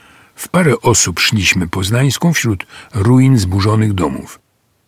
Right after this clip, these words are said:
W pewnym momencie minęło nas kilku mężczyzn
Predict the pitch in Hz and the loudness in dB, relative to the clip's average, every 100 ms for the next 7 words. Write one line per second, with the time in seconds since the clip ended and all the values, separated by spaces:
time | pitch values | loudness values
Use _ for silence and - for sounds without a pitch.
0 | _ _ _ - - 208 185 127 107 98 | _ _ _ -6 0 4 6 6 4 2
1 | 95 190 214 _ - - - _ - 131 | 2 0 0 _ -20 -20 -20 _ 0 4
2 | 196 202 170 131 120 - - 139 - 101 | 6 6 4 4 2 0 0 0 2 2
3 | 117 120 - 143 139 147 | 2 2 0 0 2 0